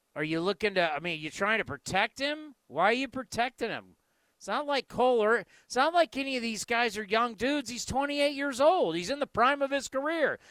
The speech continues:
If you don't want to get as much out of a guy now, then when the hell do you want to get the most out of him?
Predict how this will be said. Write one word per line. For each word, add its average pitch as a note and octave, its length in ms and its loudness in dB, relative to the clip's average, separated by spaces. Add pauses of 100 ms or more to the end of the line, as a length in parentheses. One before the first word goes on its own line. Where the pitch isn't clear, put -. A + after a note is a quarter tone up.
(120)
If G3+ 140 -6
you A#3+ 100 0
don't E4 160 4
want D4 180 6
to C4 60 0
get C4+ 140 -2
as G#3 180 -2
much B3+ 260 0
out C4 160 4
of A#3+ 80 -4
a A#3+ 60 0
guy A#3+ 240 2
now, D4 300 2
then C4 160 -2
when C#4 140 -2
the E4 100 2
hell B3+ 220 6
do C4+ 60 -2
you C4+ 80 0
want C4 180 2
to - 20 0
get C4+ 140 2
the D4 80 0
most D4+ 280 6
out F4+ 220 6
of C#4+ 80 2
him? G2+ 160 -10